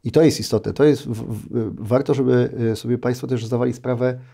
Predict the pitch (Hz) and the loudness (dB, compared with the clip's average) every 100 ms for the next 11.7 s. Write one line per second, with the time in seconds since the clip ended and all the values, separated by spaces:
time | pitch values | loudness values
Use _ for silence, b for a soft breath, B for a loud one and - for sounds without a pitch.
0 | b b b - 120 139 185 175 - - | b b b -6 -4 2 2 2 -2 -6
1 | 127 127 117 104 117 120 110 - - 101 | -4 -2 -2 4 6 6 4 0 -8 -8
2 | - 110 95 113 101 113 - 107 110 110 | -2 -2 -2 -4 -4 -6 -4 -2 -2 -2
3 | 110 - 110 104 95 - _ _ _ - | -4 -6 -2 -2 -2 -8 _ _ _ -10
4 | 104 95 95 95 - 107 101 110 98 98 | -4 -2 -2 -2 -4 -4 -2 0 -2 0
5 | 113 98 98 98 92 123 160 b b b | 0 -2 -2 -4 -4 -4 -6 b b b
6 | _ 110 117 117 123 110 107 98 98 95 | _ -6 -4 -2 0 2 2 0 -2 -4
7 | 113 101 101 120 120 110 101 92 90 - | -4 -4 -4 -4 -2 -2 -4 -6 -6 -8
8 | 113 110 104 - - _ _ _ _ _ | -6 -6 -8 -10 -20 _ _ _ _ _
9 | _ _ - 135 120 127 117 120 110 95 | _ _ -4 0 2 0 0 -2 -2 -2
10 | - 127 127 113 107 107 107 104 104 101 | -2 -2 0 2 2 0 0 0 -2 -4
11 | 92 110 98 87 - 101 98 | -6 -4 -4 -6 -10 -10 -12